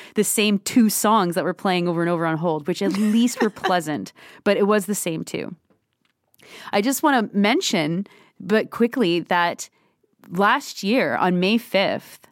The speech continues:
Speaker 1: was the day we did the episode that the economy is code for white
Speaker 2: Mm-hmm.
Speaker 1: supremacy.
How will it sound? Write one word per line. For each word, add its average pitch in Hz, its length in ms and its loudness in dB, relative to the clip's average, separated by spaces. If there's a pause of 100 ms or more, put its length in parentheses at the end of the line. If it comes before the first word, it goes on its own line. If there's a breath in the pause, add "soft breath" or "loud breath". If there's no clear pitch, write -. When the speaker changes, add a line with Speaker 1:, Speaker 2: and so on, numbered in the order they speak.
(300 soft breath)
Speaker 1:
was 190 200 2
the 202 180 2
day 202 360 0
we 214 120 0
did 185 140 0
the 190 120 -2
episode 175 640 0
that 175 160 0
the 180 100 0
economy 180 720 0
is 180 220 -2
code 165 480 0
for 175 160 -2
white 160 200 0
Speaker 2:
Mm-hmm. 196 60 -4
Speaker 1:
supremacy. 180 720 -4